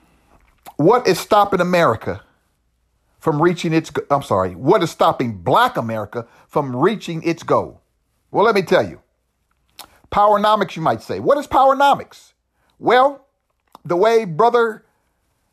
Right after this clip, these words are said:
Claude Anderson has, uh, put it in his book, excellent book,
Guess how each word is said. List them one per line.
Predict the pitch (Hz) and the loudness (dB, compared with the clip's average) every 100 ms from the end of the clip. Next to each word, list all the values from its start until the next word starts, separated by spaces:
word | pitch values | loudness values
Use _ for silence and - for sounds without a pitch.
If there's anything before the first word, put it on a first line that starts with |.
| _ _ _ _ _ - | _ _ _ _ _ -4
Claude | 226 233 220 | 2 4 4
Anderson | 220 220 - 202 | 4 2 -2 -4
has, | 180 165 - - | -4 -6 -6 0
uh, | 160 | 0
put | 147 254 277 | 0 2 2
it | 285 _ | 0 _
in | 175 180 | -6 0
his | 185 156 | 0 -2
book, | 131 220 277 - _ _ - | 0 0 0 -10 _ _ -4
excellent | 180 - 180 160 | -4 -2 -6 0
book, | 185 269 | 0 0